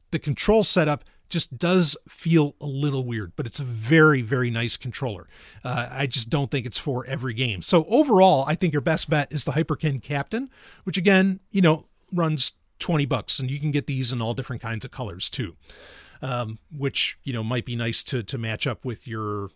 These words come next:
I don't know, if you end up getting, you know, like, the N sixty-four came in a bunch of different colors over the years. Uh, the colored versions will sell for, like, twice the money that just the, the plain, like, dark gray slash black N sixty-four console will go for.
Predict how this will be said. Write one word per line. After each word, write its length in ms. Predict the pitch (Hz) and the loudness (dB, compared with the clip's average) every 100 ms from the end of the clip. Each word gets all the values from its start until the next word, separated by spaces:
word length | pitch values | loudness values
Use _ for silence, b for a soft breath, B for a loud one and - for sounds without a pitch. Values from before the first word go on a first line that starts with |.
| - | -12
I 80 | |
don't 80 | 107 | -10
know, 140 | 101 90 | -10 -12
if 200 | 113 - | -14 -10
you 200 | 107 110 | -10 -8
end 180 | 123 | -8
up 140 | 123 113 | -10 -8
getting, 340 | 127 117 107 b b b | -8 -6 -10 b b b
you 120 | 170 | 0
know, 40 | 160 | 2
like, 320 | 185 185 - _ _ - | 2 2 0 _ _ -18
the 220 | - 190 | -2 2
N 140 | 240 | 4
sixty-four 600 | 320 254 - 190 160 160 180 | 4 2 2 2 4 4 4
came 260 | 160 151 | 0 2
in 40 | 147 | 2
a 60 | |
bunch 220 | 110 135 | 0 -2
of 80 | 156 | -2
different 240 | 131 151 120 | -2 -4 -6
colors 400 | 120 135 135 160 | -4 -2 0 -2
over 180 | 135 | -2
the 80 | 143 | -2
years. 320 | 143 147 - - B B B | 0 0 0 -2 B B B
Uh, 220 | 127 131 | -4 -4
the 200 | 120 147 | -2 -4
colored 600 | - 233 269 143 120 - - - - - | 0 4 6 6 2 -4 -14 -20 -20 -14
versions 680 | 131 147 139 123 113 110 - - 143 | 0 2 4 0 -4 -4 -6 -6 -6
will 160 | 147 | -2
sell 320 | - 165 139 | 2 2 2
for, 260 | 131 147 131 | 0 -2 -2
like, 200 | 123 127 | -4 -8
twice 360 | - 165 170 - | -2 2 2 0
the 100 | 139 | -2
money 380 | 127 117 95 _ b b b | -4 -4 -6 _ b b b
that 360 | 135 123 127 | -2 0 -2
just 260 | 123 147 - | -4 -4 -4
the, 100 | 117 - | -10 -8
the 80 | - | -12
plain, 800 | - 143 139 131 127 127 120 98 _ | -8 -4 -2 -2 -2 -2 -4 -8 _
like, 180 | 120 120 _ _ | -10 -10 _ _
dark 280 | - 123 - | -4 -4 -4
gray 400 | 120 117 120 113 | -6 -4 -2 -2
slash 360 | - 127 117 - | -2 -4 -6 -8
black 440 | - 120 113 - | -6 -4 -6 -8
N 160 | - 139 | -10 -6
sixty-four 600 | - - - 131 127 117 | -6 -6 -8 -6 -4 -6
console 500 | - 117 120 127 107 | -6 -8 -6 -6 -6
will 80 | 101 | -6
go 180 | 110 113 | -6 -6
for. 280 | - 87 | -8 -18